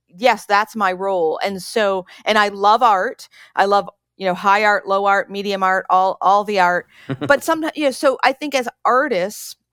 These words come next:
Speaker 1: artists, you, we
Speaker 2: Mm-hmm.
Speaker 1: have to keep our audience in mind, and we all have different audiences. So there are going to be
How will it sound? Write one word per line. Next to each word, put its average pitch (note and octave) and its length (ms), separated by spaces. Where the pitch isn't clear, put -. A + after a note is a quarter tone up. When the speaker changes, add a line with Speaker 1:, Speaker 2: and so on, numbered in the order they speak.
Speaker 1:
artists, F3+ 480
you, F#3 440
we F3+ 440
Speaker 2:
Mm-hmm. G3+ 260
Speaker 1:
have C4 520
to A#3+ 300
keep C4+ 260
our D#4+ 200
audience A#3+ 500
in G#3 120
mind, G#3+ 280
and F#3 100
we G3+ 100
all A3+ 140
have B3 220
different A3 320
audiences. F3+ 600
So A3+ 100
there A3 100
are - 20
going B3+ 200
to D4+ 60
be C#4+ 140